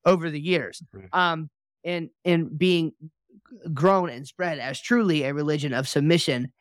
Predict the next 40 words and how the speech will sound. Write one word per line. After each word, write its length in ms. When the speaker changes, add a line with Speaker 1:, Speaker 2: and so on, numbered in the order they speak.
Speaker 1:
and 140
of 140
peace 400
and 140
of 100
turn 220
the 120
other 140
cheek 260
and 100
of, 140
of 120
actually 380
living 260
into 180
the 80
principles 420
that 120
Jesus 340
taught 380
instead 360
of, 180
um, 400
being 420
manipulated 680
and 160
being, 460
you 100
know, 120
forced 380
into 340
belief 380
by 160
the 120
sword 400
and 200
all 200
of 80
that. 180
So, 260